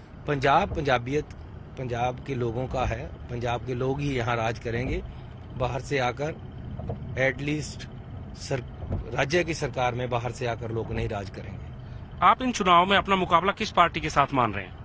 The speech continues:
Speaker 1: हमारा किसी से मुकाबला नहीं है,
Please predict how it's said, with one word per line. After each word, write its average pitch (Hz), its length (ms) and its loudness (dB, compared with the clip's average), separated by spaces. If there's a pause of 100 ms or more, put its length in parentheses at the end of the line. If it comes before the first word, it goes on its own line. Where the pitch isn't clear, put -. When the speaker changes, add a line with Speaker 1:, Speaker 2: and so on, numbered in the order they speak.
(680)
Speaker 1:
हमारा 143 300 -4
किसी 170 260 -4
से 185 120 -2
मुकाबला 131 460 -2
नहीं 117 260 -4
है, - 200 -6